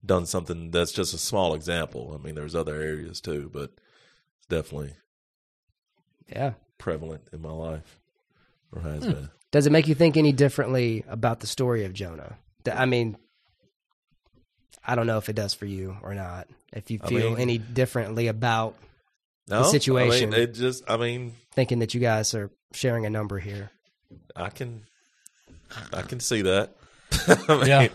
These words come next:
Speaker 1: I mean, not wanting to, God moving in my life and,
Speaker 2: Right.
Speaker 1: and me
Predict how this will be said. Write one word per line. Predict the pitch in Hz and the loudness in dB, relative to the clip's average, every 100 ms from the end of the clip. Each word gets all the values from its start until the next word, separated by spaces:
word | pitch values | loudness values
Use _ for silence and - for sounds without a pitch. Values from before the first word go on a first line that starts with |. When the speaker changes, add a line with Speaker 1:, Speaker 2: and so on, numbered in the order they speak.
| - - - - - | -6 -10 -10 -10 -4
Speaker 1:
I | 95 | 0
mean, | 95 92 90 - | 2 0 -6 -2
not | 101 101 92 | 6 6 6
wanting | 95 98 98 | 0 0 -2
to, | 95 90 87 87 87 - _ - | 0 2 4 2 -4 -18 _ -2
God | 87 90 90 | 4 4 4
moving | 90 90 92 | 0 0 -2
in | 92 | -2
my | 90 | 2
life | 92 92 95 - | 4 2 0 -6
and, | 80 82 - _ - | -12 -12 -18 _ -10
Speaker 2:
Right. | 113 110 - - | -6 -6 -8 -8
Speaker 1:
and | 87 85 | -6 0
me | 85 87 85 | 0 0 -2